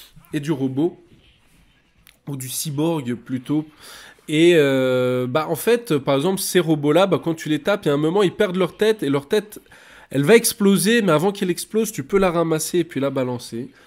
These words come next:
Euh, ça, c'est, j'ai trouvé que c'était plutôt une bonne idée.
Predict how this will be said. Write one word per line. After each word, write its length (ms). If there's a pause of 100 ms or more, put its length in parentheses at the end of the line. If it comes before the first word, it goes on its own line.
(300)
Euh, 300
ça, 180
c'est, 140
j'ai 60
trouvé 240
que 60
c'était 340 (120)
plutôt 480 (440)
une 240
bonne 520 (220)
idée. 340